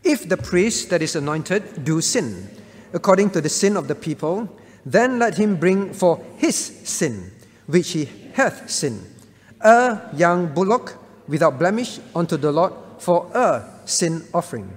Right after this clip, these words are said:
And he shall bring the bullock unto the door of the tabernacle of the congregation before the Lord,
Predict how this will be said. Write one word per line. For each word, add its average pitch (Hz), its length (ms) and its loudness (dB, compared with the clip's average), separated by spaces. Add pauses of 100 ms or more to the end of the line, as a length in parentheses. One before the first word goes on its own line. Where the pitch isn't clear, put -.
(600)
And 190 120 4
he 285 100 4
shall 247 180 2
bring 190 360 2
the 165 100 2
bullock 156 480 2
unto 160 220 -4
the 147 100 -4
door 151 300 0
of 160 100 -8
the 151 80 -4
tabernacle 147 880 -4
of 143 120 -8
the 151 80 -6
congregation 165 580 -4
before 202 260 -4
the 214 80 -6
Lord, 196 300 -2